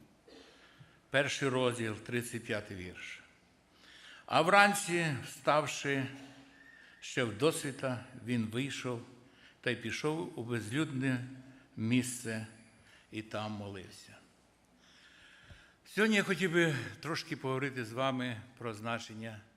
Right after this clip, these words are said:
ранкової молитви. Будь-який час дня і ночі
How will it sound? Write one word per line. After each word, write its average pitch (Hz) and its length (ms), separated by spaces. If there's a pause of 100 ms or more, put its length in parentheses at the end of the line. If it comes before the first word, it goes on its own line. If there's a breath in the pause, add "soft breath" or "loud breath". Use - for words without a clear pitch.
(760 soft breath)
ранкової 110 560
молитви. 98 520 (2250 soft breath)
Будь-який 180 640
час 156 320
дня 147 180
і 156 140
ночі 151 480